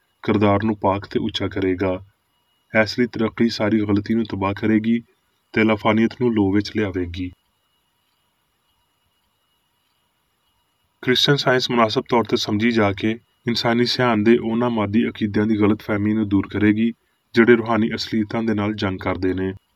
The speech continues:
ਤੇ ਸੱਚਾਈ ਨੂੰ ਥਾਂ ਦੇਣ ਲਈ ਇਹਨਾਂ ਮਾਦੀ ਅਕੀਦਿਆਂ ਦਾ ਇਨਕਾਰ ਕੀਤਾ ਜਾਣਾ ਤੇ ਇਹਨਾਂ ਨੂੰ ਬਾਹਰ ਕੱਢਿਆ ਜਾਣਾ ਚਾਹੀਦਾ ਹੈ। ਉਸ ਭਾਂਡੇ ਵਿੱਚ ਤੁਸੀਂ ਹੋਰ ਨਹੀਂ ਪਾ ਸਕਦੇ ਜਿਹੜਾ ਪਹਿਲਾਂ ਹੀ ਭਰਿਆ ਹੋਵੇ। ਮਾਦੇ ਉੱਤੇ ਕਿਸੇ ਸਿਆਣੇ ਬੰਦੇ ਦੇ ਈਮਾਨ ਨੂੰ ਝੰਜੋੜਨ ਲਈ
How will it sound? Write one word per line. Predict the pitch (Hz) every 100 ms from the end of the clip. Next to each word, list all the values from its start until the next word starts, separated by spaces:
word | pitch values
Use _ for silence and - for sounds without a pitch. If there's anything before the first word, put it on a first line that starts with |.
| _ _ _ -
ਤੇ | 117
ਸੱਚਾਈ | 107 110 110 104
ਨੂੰ | 110
ਥਾਂ | - 104 101
ਦੇਣ | 101 101
ਲਈ | 101 110 117 _ _ _ -
ਇਹਨਾਂ | 117 127 131
ਮਾਦੀ | 120 107 117
ਅਕੀਦਿਆਂ | 107 - 107 107
ਦਾ | 110
ਇਨਕਾਰ | 110 104 101 95
ਕੀਤਾ | - - 104
ਜਾਣਾ | 104 104 113 120 _ _ _ _
ਤੇ | -
ਇਹਨਾਂ | 127 123 120 123
ਨੂੰ | 120
ਬਾਹਰ | 101 101
ਕੱਢਿਆ | 101 98 107
ਜਾਣਾ | 101 98 95
ਚਾਹੀਦਾ | 95 90 92 90
ਹੈ। | 90 90 _ _ _ _ _ -
ਉਸ | 123 127 -
ਭਾਂਡੇ | 131 113
ਵਿੱਚ | 117 120
ਤੁਸੀਂ | - 120 127
ਹੋਰ | 107 113 113
ਨਹੀਂ | 120
ਪਾ | - 117
ਸਕਦੇ | 110 110 117 117
ਜਿਹੜਾ | 110 104 104
ਪਹਿਲਾਂ | 104 101 101
ਹੀ | 113
ਭਰਿਆ | 110 101 90
ਹੋਵੇ। | 92 92 92 95 - _ _ _ _ _
ਮਾਦੇ | 233 330 208
ਉੱਤੇ | 127 123 - 123
ਕਿਸੇ | 117 123
ਸਿਆਣੇ | 120 120 110
ਬੰਦੇ | 110 107 107
ਦੇ | 110 120
ਈਮਾਨ | 113 110 104 104
ਨੂੰ | 107 107
ਝੰਜੋੜਨ | 117 110 107 101 104
ਲਈ | 110